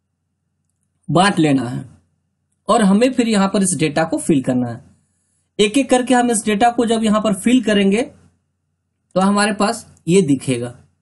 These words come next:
जो कि ये भरा हुआ हम आपको दिखा रहे। अब देखिए आपके पास यहाँ पर आ गया कि grand boys total कितने हैं, लड़कियां कितने हैं और total student कितना आपके पास है,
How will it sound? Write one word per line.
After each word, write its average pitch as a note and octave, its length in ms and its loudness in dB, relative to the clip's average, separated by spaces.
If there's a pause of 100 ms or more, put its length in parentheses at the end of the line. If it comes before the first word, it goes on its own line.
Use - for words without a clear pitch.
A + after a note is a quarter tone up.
(220)
जो G3 140 0
कि C4+ 120 0
ये B3+ 160 4
भरा F3+ 300 0
हुआ G#3+ 260 2
हम F#3 200 0
आपको F3+ 240 0
दिखा F3+ 240 0
रहे। B3+ 100 -2 (440)
अब F#3 140 2
देखिए A3+ 240 0
आपके A3 240 -2
पास A3+ 240 -2
यहाँ G#3+ 180 0
पर A3 120 0
आ G#3 160 0
गया G#3+ 240 0
कि G#3+ 160 -2
grand F#3+ 500 0
boys E3+ 440 0
total F#3 360 0
कितने A3 360 -2
हैं, A#3+ 200 -4 (640)
लड़कियां D#3+ 460 2
कितने A#3 360 -2
हैं A#3+ 140 0 (140)
और A3 120 -4
total A3 500 0
student G3 380 -2
कितना F3 280 0
आपके C#3 260 -4
पास B2 320 -12
है, A#2+ 120 -14